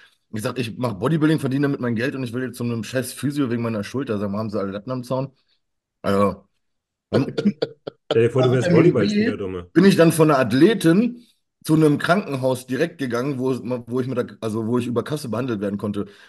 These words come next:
Speaker 1: weil meine behinderte Hausärztin mir keine,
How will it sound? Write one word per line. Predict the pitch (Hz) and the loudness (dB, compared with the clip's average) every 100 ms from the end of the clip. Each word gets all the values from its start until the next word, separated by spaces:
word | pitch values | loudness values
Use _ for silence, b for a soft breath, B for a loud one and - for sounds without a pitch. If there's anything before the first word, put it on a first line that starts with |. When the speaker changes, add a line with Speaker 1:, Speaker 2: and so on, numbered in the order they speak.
| - | -4
Speaker 1:
weil | 120 | 0
meine | 131 131 123 | 0 0 0
behinderte | 107 123 160 131 | 0 0 0 0
Hausärztin | 120 151 120 131 - 135 | 0 0 -2 -4 -4 -2
mir | 123 123 113 - _ | 0 -2 -4 -10 _
keine, | - 147 175 175 160 | -4 0 2 0 -2